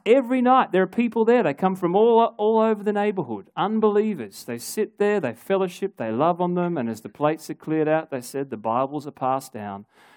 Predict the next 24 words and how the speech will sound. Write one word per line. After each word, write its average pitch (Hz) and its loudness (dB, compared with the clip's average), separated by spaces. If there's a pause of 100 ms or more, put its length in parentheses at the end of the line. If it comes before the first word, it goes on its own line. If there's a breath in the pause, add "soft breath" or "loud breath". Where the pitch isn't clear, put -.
(100)
and 101 -12
they 101 -10
study 135 -4 (180)
the 113 -12
Word 127 0
of 139 -6
God, 98 -10
point 135 -8
people 135 -6
to 131 -10
Jesus, 117 -6
not 135 -14
so - -10
the 131 -8
conversation 120 -10
dies, 107 -2
but - -20
so 120 -6
that 117 -8
the 113 -10
conversation 107 -10 (540)
deepens. - -12 (380)
Bringing 196 -2
Jesus 170 -6